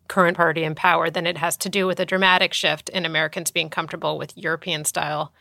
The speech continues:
welfare. But it is notable. I mean, the recent cares Act was more than twice the size of the stimulus that followed the two thousand eight financial crisis.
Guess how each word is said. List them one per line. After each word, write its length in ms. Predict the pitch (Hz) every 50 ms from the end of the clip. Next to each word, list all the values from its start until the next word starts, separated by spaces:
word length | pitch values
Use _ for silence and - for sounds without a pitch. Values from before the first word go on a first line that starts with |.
| _ _ _ _ _ _ _ _ _ _ -
welfare. 520 | 208 196 180 175 - - 135 147 151 165
But 360 | 170 - 226 214 202 - - _ _ _ -
it 140 | - 233 254
is 160 | 302 349 302
notable. 520 | 254 233 247 254 233 196 170 175 165 175
I 40 | -
mean, 220 | 196 202 196 202
the 400 | 196 214 214 190 185 180 175 - - _ _ -
recent 380 | 214 240 254 - 240 214 -
cares 320 | - - 247 233 233 208 190
Act 260 | 185 170 160 - - - -
was 240 | 190 185 - - 214
more 140 | 202 196
than 100 | 190 196
twice 320 | 185 - - 233 240 254 -
the 80 | -
size 280 | 165 - 165 156 160 175
of 20 |
the 80 | 170 160
stimulus 540 | - - 175 147 147 131 117 - 147 - - - -
that 180 | - - 185 190
followed 300 | - 190 180 175 180 165
the 60 | -
two 100 | - -
thousand 280 | 185 165 160 151 185 175
eight 120 | 160 -
financial 420 | - 175 175 180 175 175 - -
crisis. 600 | - - - - - - - - - - - -